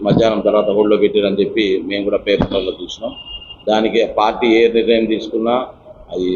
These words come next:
మేము కట్టుబడి ఉంటాం. ఆ విషయంలో మేమైతే ఇప్పుడు రానున్న ఎలక్షన్స్‌లో రఘువీర్ గారిని, కాంగ్రెస్ పార్టీని అత్యధిక మెజారిటీతో గెలిపించడానికి,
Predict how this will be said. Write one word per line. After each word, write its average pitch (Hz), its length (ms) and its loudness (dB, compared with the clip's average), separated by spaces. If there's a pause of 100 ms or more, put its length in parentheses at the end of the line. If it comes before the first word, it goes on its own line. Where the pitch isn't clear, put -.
(360)
మేము 98 180 -6
కట్టుబడి 104 400 0
ఉంటాం. 104 200 2 (100)
ఆ 98 120 2
విషయంలో 107 380 0 (560)
మేమైతే 117 360 4
ఇప్పుడు 113 220 0
రానున్న 110 380 2
ఎలక్షన్స్‌లో 107 540 0 (1040)
రఘువీర్ 110 360 2
గారిని, 117 280 4 (200)
కాంగ్రెస్ 113 380 2
పార్టీని 110 320 2
అత్యధిక 110 320 -2 (100)
మెజారిటీతో 104 480 0 (180)
గెలిపించడానికి, 104 640 -2